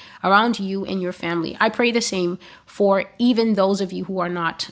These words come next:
um, supporting the channel. It makes no difference to me.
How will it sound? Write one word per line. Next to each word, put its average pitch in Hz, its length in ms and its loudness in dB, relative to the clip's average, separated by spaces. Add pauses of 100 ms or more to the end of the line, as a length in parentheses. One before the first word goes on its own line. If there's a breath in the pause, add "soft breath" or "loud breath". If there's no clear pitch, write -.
um, 165 300 0
supporting 185 480 -2
the 170 80 -2
channel. 165 400 -6
It 190 100 -2
makes 208 300 0
no 190 180 0
difference 190 460 -4
to - 120 -8
me. 175 320 -2